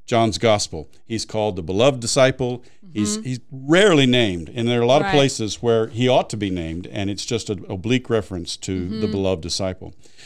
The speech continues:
Speaker 1: So this, we can't know, but it raises the question whether,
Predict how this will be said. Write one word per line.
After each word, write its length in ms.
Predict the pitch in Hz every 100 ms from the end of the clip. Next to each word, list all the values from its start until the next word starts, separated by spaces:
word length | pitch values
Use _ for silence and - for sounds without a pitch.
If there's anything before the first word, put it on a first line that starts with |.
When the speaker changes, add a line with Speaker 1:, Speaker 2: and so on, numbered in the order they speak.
| -
Speaker 1:
So 280 | - - 110
this, 280 | 104 117 - - - - -
we 160 | 165 123
can't 300 | - 156 110
know, 320 | 139 160 113
but 160 | 113 113
it 100 | 117
raises 380 | 135 117 107
the 80 | 90
question 520 | 95 131 123 - 95
whether, 480 | 95 107 98 98 104